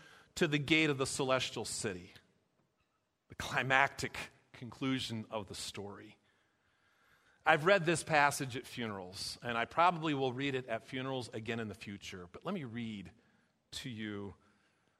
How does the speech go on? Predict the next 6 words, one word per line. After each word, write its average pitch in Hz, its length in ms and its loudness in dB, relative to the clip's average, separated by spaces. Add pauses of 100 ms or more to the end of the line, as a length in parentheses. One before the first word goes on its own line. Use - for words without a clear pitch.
(160)
what 104 140 -8
he 104 100 -8
wrote. 95 500 -8 (1700)
"On 147 200 6
the 139 60 0
bank, 131 440 2